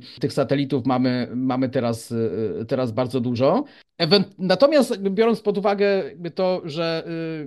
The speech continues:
y, jak to się mówi, tak na wojnie, y, wszystko, y, nie wszystko jest równie prawdopodobne, ale wszystko jest, y, możliwe, no to taki scenariusz jednak też do pewnego stopnia możemy brać pod uwagę. Y, byłby to ze strony Rosji budowa takiej broni,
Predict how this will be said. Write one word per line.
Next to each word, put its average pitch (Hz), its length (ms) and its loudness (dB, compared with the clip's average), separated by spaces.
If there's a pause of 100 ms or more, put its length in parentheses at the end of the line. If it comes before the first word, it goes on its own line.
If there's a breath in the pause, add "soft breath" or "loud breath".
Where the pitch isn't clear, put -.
y, 160 40 -6
jak 156 120 -6
to - 80 -6
się 156 120 -4
mówi, 160 220 -2
tak 147 200 0
na 156 100 2
wojnie, 151 520 2 (420)
y, - 20 -6
wszystko, 139 680 -4 (360)
y, 135 40 -6
nie 170 120 -2
wszystko 208 280 -2
jest 165 140 2
równie 170 240 -2
prawdopodobne, 160 600 -2
ale 160 100 2
wszystko 160 260 -8
jest, 156 320 -4
y, 151 280 -2
możliwe, 151 380 -2
no 226 100 0
to 196 100 -6
taki 196 220 -8
scenariusz 220 340 -2
jednak 202 240 0
też - 280 -2 (460 soft breath)
do 170 80 2
pewnego 185 400 2
stopnia 156 300 -4
możemy 151 460 -2
brać 147 240 -4
pod 147 160 -4
uwagę. 170 420 0
Y, 156 300 -2 (340)
byłby 208 460 4
to 214 120 4
ze 175 140 2
strony 190 340 0
Rosji 180 460 -2
budowa 190 400 2
takiej 147 240 -6
broni, 147 580 -2